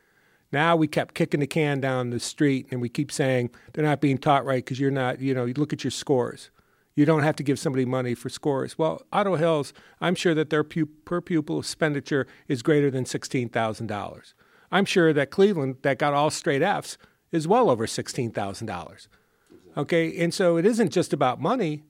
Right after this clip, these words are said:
but it's also about where we in this state pick and choose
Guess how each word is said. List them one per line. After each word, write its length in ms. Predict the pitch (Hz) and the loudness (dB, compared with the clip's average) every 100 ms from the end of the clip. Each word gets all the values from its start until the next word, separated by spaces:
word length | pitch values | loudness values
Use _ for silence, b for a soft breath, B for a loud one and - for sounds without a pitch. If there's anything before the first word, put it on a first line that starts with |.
| _ _ _ - | _ _ _ -6
but 140 | 202 | -4
it's 140 | 240 | 0
also 360 | 170 190 - 202 | 2 2 2 4
about 440 | 135 117 117 120 - _ | 4 2 0 -2 -10 _
where 420 | - 131 139 139 127 | -12 -4 0 2 2
we 400 | 120 170 208 135 | 4 4 4 2
in 280 | - 123 | 0 -2
this 180 | 127 185 | 0 0
state 460 | - - 95 104 - b b b b | -2 -4 -4 -6 -10 b b b b
pick 220 | - 147 | -2 0
and 140 | 240 247 | 0 -2
choose 480 | - 143 139 160 | 2 2 2 0